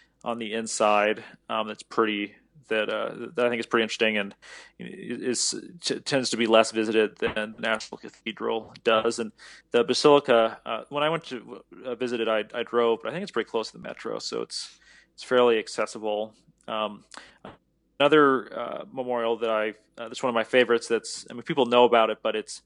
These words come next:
a little bit less visited because it's not metro accessible. Is the, and it's also not in the district, is the Iwo Jima Memorial, which is on the Virginia side, uh, a little bit north of Arlington Cemetery.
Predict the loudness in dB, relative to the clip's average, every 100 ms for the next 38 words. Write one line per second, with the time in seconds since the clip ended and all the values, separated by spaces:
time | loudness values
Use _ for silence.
0 | _ -8 -4 0 0 2 0 0 -8 -18
1 | -6 -2 -2 -4 -8 -6 -8 -10 -8 -6
2 | -6 -8 -6 0 2 0 -4 -20 _ _
3 | 0 2 4 0 2 -2 -2 -2 -2 -2
4 | -8 -6 -6 -6 _ -16 -12 -2 4 4
5 | 4 4 2 2 -10 -8 -4 -4 -2 -6
6 | -6 -14 -12 -12 -14 -6 -4 -4 -4 -4
7 | -2 -6 -8 -6 -6 -6 -8 -10 _ -20
8 | _ -4 0 2 2 0 0 0 2 0
9 | 0 0 0 0 2 6 6 6 2 -2
10 | -4 -8 -4 0 2 2 -2 -4 0 0
11 | 0 -18 _ _ _ -8 -6 -4 -4 -6
12 | -12 -8 -6 -8 -8 -8 -6 -8 -10